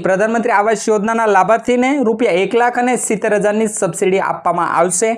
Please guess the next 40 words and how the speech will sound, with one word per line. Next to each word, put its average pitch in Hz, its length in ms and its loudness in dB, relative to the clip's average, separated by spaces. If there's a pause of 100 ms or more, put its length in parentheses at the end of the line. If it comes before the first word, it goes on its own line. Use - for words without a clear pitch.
(320)
મિત્રો, 233 260 0
પહેલા 254 380 2
જે 220 260 0
બે 196 120 2
હજાર 208 300 0
ચોવીસ 214 320 0 (140)
અંતર્ગત 233 520 -2 (280)
પી 220 160 2
એમ 254 180 0
આવાસ 240 300 0
યોજનાના 240 480 2
લાભાર્થીને 214 520 2 (320)
રૂપિયા 190 380 2
એક 202 100 -2
લાખ 240 280 2
અને 220 180 0
વીસ 202 260 0
હજારની 240 300 2
રાશિ 202 420 0
આપવામાં 185 400 -2
આવતી 214 340 0
હતી, 220 220 0
એટલે 208 160 0
કે 208 220 -4
સબસિડી 185 400 0
આપવામાં 175 420 -2
આવતી 156 320 0
હતી. 233 240 -2 (280)
પરંતુ 247 340 2
મિત્રો, 254 260 0 (320)
હવેથી 254 500 2
રૂપિયા 214 380 0
એક 202 100 -2
લાખ 233 220 0
અને 240 160 0
સિત્તેર 208 360 0
હજારની 208 400 0
સબસિડી 185 460 -2
આપવામાં 170 400 0
આવશે, 175 280 0